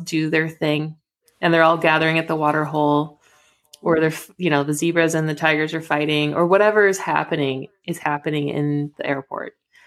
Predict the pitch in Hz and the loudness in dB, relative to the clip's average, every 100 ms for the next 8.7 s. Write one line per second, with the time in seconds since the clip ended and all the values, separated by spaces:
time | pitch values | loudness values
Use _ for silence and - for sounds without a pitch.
0 | _ _ - 165 165 180 202 196 - 185 | _ _ -2 2 4 4 2 0 0 0
1 | 165 165 156 151 160 156 147 202 - 151 | 0 0 0 -2 -2 0 0 -2 0 0
2 | 143 165 160 165 180 165 151 156 151 - | 2 0 0 -2 0 2 2 0 -2 -4
3 | _ - 165 - 165 190 - - - 185 | _ -6 -4 0 2 2 -2 -10 0 4
4 | 202 202 190 190 180 208 240 262 - 220 | 4 2 0 0 2 2 2 0 2 0
5 | - 226 - 214 302 220 208 202 190 190 | 0 -4 0 2 2 2 4 4 2 -4
6 | - 262 - - - 208 220 214 196 175 | -18 -20 -20 -20 -4 0 2 0 0 -2
7 | - 202 240 170 160 165 156 151 151 175 | 2 2 2 -2 -2 -2 -2 0 -2 -2
8 | 170 170 170 165 160 - - | 0 4 4 4 2 -2 -6